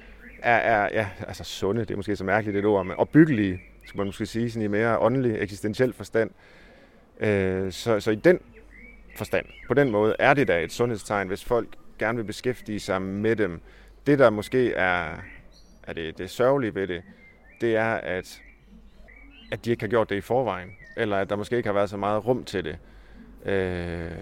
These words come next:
hvor det, hvor det mere kommer over i det, du kalder nødråb. Hvis der nu ikke er plads til at reflektere over, hvad det vil sige at være menneske, hvad har jeg pligt til her i livet,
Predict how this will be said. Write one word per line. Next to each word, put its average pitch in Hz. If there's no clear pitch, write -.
hvor 110
det, 107
hvor 98
det 110
mere 113
kommer 104
over 101
i 95
det, 98
du 101
kalder 95
nødråb. 101
Hvis 95
der 110
nu 110
ikke 107
er -
plads 131
til 90
at 92
reflektere 98
over, 82
hvad 95
det 95
vil 82
sige 95
at 87
være 85
menneske, 90
hvad 95
har 92
jeg 92
pligt 98
til 92
her 90
i 87
livet, 85